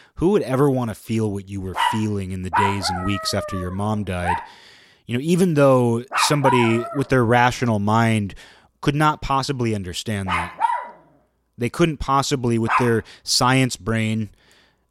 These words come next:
they couldn't possibly understand how a son would say that the days after his mom died were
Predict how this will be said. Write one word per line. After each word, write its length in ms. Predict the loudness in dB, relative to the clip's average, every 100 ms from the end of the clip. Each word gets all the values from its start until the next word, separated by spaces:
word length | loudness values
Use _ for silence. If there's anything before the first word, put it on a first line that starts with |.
| _ _ _ _ _
they 220 | -4 -4
couldn't 240 | 0 -2 0
possibly 460 | -2 0 2 2
understand 640 | 2 0 -4 -2 0 0 0
how 640 | 0 0 0 -2 -4 -6 _ _ _ _ _ _ _ _ -2 -2 0
a 100 | -2
son 440 | 0 2 2 2 0
would 160 | 0
say 600 | 0 2 4 4 2 0 -6 _ _ _ _ _ _ _ _ _ _ _ _ _ _ -16
that 580 | -2 0 0 -2 -8 -8 _ _
the 120 | -6
days 440 | -2 2 2 2 2
after 260 | 2 0
his 140 | -2 0
mom 360 | 0 2 0
died 540 | 0 -2 -2 -4 -6 -10 _ _ _ _ _ _ _ _ _ _ _ _ _ _ _ -18
were 760 | -8 -2 0 0 0 -2 -2